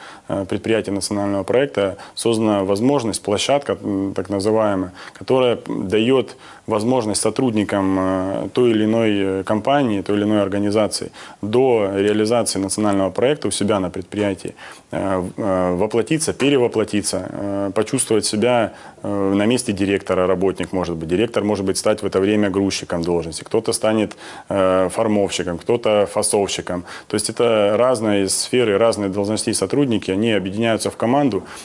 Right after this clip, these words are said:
и должны на реальном производственном процессе, э, в-, воплотить, понять недостатки, понять излишние работы, излишние затраты, понять, где затрачивается лишнее время. То есть они за один день проходят, э, знания,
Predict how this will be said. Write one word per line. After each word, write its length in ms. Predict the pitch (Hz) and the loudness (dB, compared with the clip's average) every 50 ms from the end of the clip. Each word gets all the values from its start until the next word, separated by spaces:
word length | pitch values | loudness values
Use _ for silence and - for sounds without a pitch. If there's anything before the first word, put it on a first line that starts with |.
| - - | -6 -4
и 80 | 107 | 0
должны 440 | 104 107 107 107 107 117 131 127 117 | 2 2 2 2 2 2 2 2 4
на 520 | 101 98 101 104 104 101 95 95 95 95 | 4 4 4 4 4 4 4 4 2 2
реальном 340 | 92 107 113 117 113 104 95 | 4 4 2 2 2 0 0
производственном 460 | 92 104 98 98 107 104 - 101 98 | 0 0 0 0 0 -2 -2 -2 -2
процессе, 540 | - 104 104 - - 147 156 147 - 92 95 - - - - - - - | -2 -2 -2 0 0 0 0 0 0 -2 -4 -6 -12 -18 -18 -20 -12 -8
э, 300 | - 95 101 98 101 107 | -6 -4 -2 -2 -2 -4
в-, 280 | 110 110 107 101 107 107 | -4 -6 -4 -4 -2 0
воплотить, 580 | 110 107 - 117 113 104 107 - 147 147 143 | 0 0 2 2 0 0 0 0 0 0 2
понять 460 | - 107 101 107 113 117 110 98 - | 2 2 2 4 4 2 2 2 2
недостатки, 640 | 104 104 98 104 98 - - 123 123 123 120 - 107 | 0 0 2 2 0 0 2 2 0 0 0 -2 -4
понять 500 | 104 - 95 95 101 107 107 104 107 - 120 | -2 0 0 0 2 2 0 0 -2 -2 -2
излишние 440 | 107 98 120 123 110 - 117 113 | 0 2 2 0 2 2 0 2
работы, 380 | 110 113 107 95 104 101 90 98 | 2 2 2 2 0 -2 -2 0
излишние 320 | 92 113 117 - - 113 | 0 0 0 0 0 0
затраты, 540 | 107 107 117 104 - 104 101 98 92 - 92 | 2 2 0 0 2 2 2 2 2 0 -4
понять, 400 | 90 - 95 98 110 117 110 98 | -2 -2 0 0 0 0 -2 -4
где 340 | 110 107 101 101 90 104 110 | -6 -6 -6 -4 0 0 0
затрачивается 560 | 107 110 104 113 117 110 - 113 107 - - | 0 2 2 2 0 0 0 -2 -2 -2 0
лишнее 340 | 104 104 110 104 - 113 110 | 0 0 0 0 0 0 0
время. 320 | 104 104 104 98 92 90 | 2 2 2 2 0 0
То 100 | 87 - | -2 -2
есть 120 | 95 95 - | -2 0 0
они 220 | 113 120 127 123 | 2 2 2 2
за 140 | 104 98 107 | 2 2 0
один 300 | 107 107 110 113 110 104 | 0 0 0 0 0 0
день 300 | 101 127 143 156 151 151 - - - - - - | 2 2 2 0 0 -4 -8 -14 -18 -20 -10 -4
проходят, 540 | - - 101 - 131 123 113 107 98 - - | -4 -4 0 0 0 2 2 2 0 0 0
э, 360 | 104 101 98 98 98 98 95 | 0 2 4 4 4 4 4
знания, 560 | 92 95 113 131 143 143 127 113 101 95 87 | 2 2 2 2 2 2 2 2 0 -2 -2